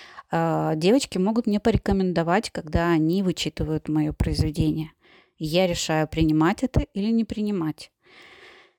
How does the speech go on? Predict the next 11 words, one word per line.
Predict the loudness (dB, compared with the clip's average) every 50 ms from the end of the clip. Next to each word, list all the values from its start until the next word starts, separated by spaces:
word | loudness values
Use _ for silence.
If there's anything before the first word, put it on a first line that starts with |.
| _ -8
Я | -6 -4 0 2 2 4 4 4 2 2 2 0 0 -2 -4 -6 -12 -18 -20 -20 -20 -14 -10 -8
достаточно | -4 -4 -4 -4 -2 0 -2 -2 -2 -4 -10 -6 -4 -2 0 0 -2 -2 -6 -10 -16 -18 -20 -20 -20 -20 -20 -20 -20 _ _ _ _ _ _ _ _ _ -4
независимый, | 0 0 2 4 2 2 2 0 -2 -2 -4 -2 -2 -2 -2 -2
скажем | -4 -8 -10 -10 -8 -6 -6 -4
так, | -4 -4 -2 0
автор. | -2 -2 -2 -2 -4 -4 -2
У | -2
меня | -2 -2 -2 -2 -2
есть | -2 -2 -4 -4
моя | -2 0 0 0 -2 -2
территория, | -4 -6 -6 -6 -4 0 0 2 4 4 2 0 -2